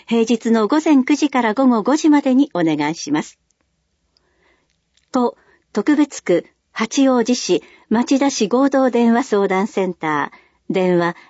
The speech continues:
零三五三二零の四五九二番。お問い合わせは、平日の午後五時から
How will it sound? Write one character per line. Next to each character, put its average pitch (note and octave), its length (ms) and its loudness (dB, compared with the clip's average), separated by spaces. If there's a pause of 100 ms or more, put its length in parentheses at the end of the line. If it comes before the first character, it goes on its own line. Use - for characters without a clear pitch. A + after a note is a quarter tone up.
零 B3+ 220 0
三 A3+ 420 -2
五 B3 260 -2
三 C#4+ 340 2
二 B3+ 200 4
零 B3 240 0
の F#3 260 -2
四 C4 300 2
五 C4+ 220 0
九 A#3+ 260 0
二 A3+ 240 2
番。 D3 240 -6 (720)
お F#3 100 0
問 A3+ 240 0
い A3 60 2
合 G3 80 2
わ G3+ 60 -2
せ F#3+ 180 -4
は、 F3+ 160 -2 (240)
平 G#3 160 0
日 G#3 280 -2
の F#3+ 300 0
午 A#3 180 0
後 G#3 220 2
五 A3+ 140 0
時 C4 180 -2
か F#3+ 160 -2
ら F3 160 -2